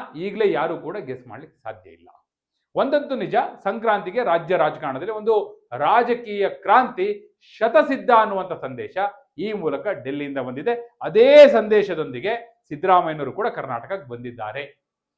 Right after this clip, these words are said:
ಹಾಗಾದ್ರೆ ಸಂಕ್ರಾಂತಿಗೆ ಯಾವ ರೂಪದ ರಾಜಕೀಯ ಕ್ರಾಂತಿ ಆಗ್ಬೇಕು ಅಂತ ನೀವು ಬಯಸ್ತೀರಿ?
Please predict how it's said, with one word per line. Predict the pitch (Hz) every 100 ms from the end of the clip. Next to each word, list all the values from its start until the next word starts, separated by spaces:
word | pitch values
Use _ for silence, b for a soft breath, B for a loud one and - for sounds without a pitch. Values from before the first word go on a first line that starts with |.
| _
ಹಾಗಾದ್ರೆ | 147 160 151 143 226
ಸಂಕ್ರಾಂತಿಗೆ | - 180 226 226 240 233 214 208 220 285 285 - _
ಯಾವ | 135 151 220 240
ರೂಪದ | 180 247 277 277
ರಾಜಕೀಯ | 269 214 214 226 220
ಕ್ರಾಂತಿ | 196 190 190
ಆಗ್ಬೇಕು | 170 160 160
ಅಂತ | 160 247
ನೀವು | 156 143 247 311
ಬಯಸ್ತೀರಿ? | 202 147 - _